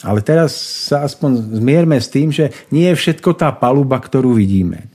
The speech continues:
Skrátka, to, čo si uvedomujeme. Pretože paradoxom mnohých našich lodí, našich životov je, že my na, na palube navonok máme vydrhnutú podlahu. My to máme všetko vyriadené.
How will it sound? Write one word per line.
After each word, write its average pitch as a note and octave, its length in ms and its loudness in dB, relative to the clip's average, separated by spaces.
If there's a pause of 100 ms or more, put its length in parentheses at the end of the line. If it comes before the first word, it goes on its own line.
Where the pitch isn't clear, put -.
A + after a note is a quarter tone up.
(460)
Skrátka, B2+ 560 -2
to, D#3+ 480 2
čo - 160 -4
si D3+ 160 2
uvedomujeme. G2 880 -2 (1120)
Pretože B2+ 320 0
paradoxom D#3 720 2
mnohých D3 560 0 (640)
našich A#2 480 -2
lodí, A#2+ 460 0
našich A2+ 340 0
životov A#2 560 -2
je, A2+ 240 -4
že A#2 80 -2
my A#2+ 80 -2
na, B2+ 240 -4 (400)
na A#2+ 160 -4
palube D#3 480 0
navonok C#3 480 0
máme B2 400 0
vydrhnutú C3+ 880 -2
podlahu. A2+ 560 0
My G2 80 -2
to A#2 160 -4
máme B2+ 320 -2
všetko A2+ 400 -4
vyriadené. F2+ 720 -2